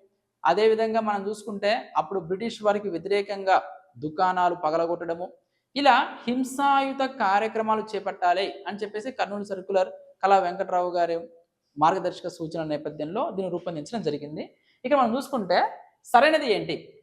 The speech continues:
దీన్ని కళా వెంకట్రావు స్వగృహంలో రూపొందించారు. దీన్ని రూపొందించింది కళా వెంకట్రావు గారు, కానీ ఆయన స్వగృహంలో ఏం రూపొందించలేదు. ఇది కర్నూలు ప్రాంతానికి చెందిన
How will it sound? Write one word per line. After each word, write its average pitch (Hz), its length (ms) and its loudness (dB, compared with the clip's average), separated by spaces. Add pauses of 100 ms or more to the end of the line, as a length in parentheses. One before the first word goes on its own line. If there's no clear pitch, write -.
(120)
దీన్ని 285 200 -2
కళా 285 340 6
వెంకట్రావు 277 540 4
స్వగృహంలో 277 600 2
రూపొందించారు. 220 580 0
దీన్ని 202 200 -4
రూపొందించింది 269 500 2
కళా 254 180 4
వెంకట్రావు 233 480 0
గారు, 208 200 2
కానీ 220 180 -2
ఆయన 247 120 0
స్వగృహంలో 254 500 -2
ఏం 247 180 0
రూపొందించలేదు. 196 540 -4 (520)
ఇది 240 100 2
కర్నూలు 254 440 6
ప్రాంతానికి 269 580 2
చెందిన 247 400 0